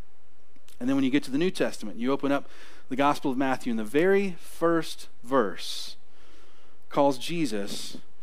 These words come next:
the son of David, the son of Abraham. We kind of skip over that sometimes, but think about what that means.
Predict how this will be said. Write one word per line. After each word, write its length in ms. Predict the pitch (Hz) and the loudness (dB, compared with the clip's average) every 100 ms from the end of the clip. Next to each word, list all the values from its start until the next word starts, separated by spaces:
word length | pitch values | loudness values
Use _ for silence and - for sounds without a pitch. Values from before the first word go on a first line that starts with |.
| - - - | -4 -4 -4
the 80 | |
son 360 | - - 151 165 | -4 0 2 2
of 160 | 170 151 | 2 2
David, 480 | 131 104 92 92 - - | 0 2 -2 -2 -2 -2
the 80 | 110 | -2
son 480 | - - 123 120 120 | -2 0 2 2 0
of 140 | 120 104 | -2 -2
Abraham. 560 | 87 80 82 - - - - - - - - - - - - - - - - - - - - - - - - - - | -2 -2 -2 0 0 0 0 2 2 2 2 4 4 4 4 4 4 4 4 4 4 2 2 2 0 0 0 -2 2
We 160 | 185 | 2
kind 180 | - 190 | 4 2
of 60 | 147 | 2
skip 280 | - 165 | 2 4
over 200 | 160 135 | 4 4
that 180 | 107 104 | 2 2
sometimes, 420 | - 107 117 104 | 0 0 0 -2
but 140 | 104 - | -2 -2
think 240 | - 214 | -2 -2
about 200 | 160 147 | 0 0
what 140 | 143 - | 0 0
that 160 | - | 0
means. 640 | 135 247 311 - - - | 0 0 0 0 0 0